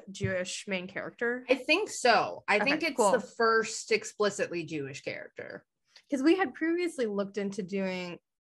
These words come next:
Speaker 1: um, Hanukkah ones, and there's kind of a limited selection of
Speaker 2: Mm-hmm.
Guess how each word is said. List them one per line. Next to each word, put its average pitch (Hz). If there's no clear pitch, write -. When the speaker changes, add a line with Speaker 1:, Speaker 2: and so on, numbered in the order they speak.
Speaker 1:
um, 175
Hanukkah 202
ones, 175
and 180
there's 185
kind 262
of 254
a 196
limited 185
selection 165
of 156
Speaker 2:
Mm-hmm. 202